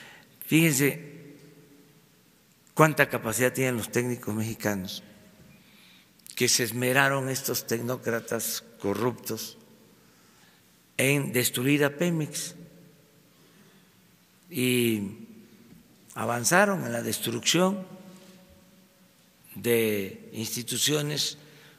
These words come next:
como el Instituto Mexicano del Petróleo, que era ejemplar.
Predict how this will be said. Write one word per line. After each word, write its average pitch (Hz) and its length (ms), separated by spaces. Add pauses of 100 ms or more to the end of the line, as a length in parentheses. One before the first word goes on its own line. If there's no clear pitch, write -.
(180)
como 120 800
el 107 120
Instituto 120 500
Mexicano 131 520
del 120 120
Petróleo, 127 480 (800)
que 135 120
era 139 120
ejemplar. 123 640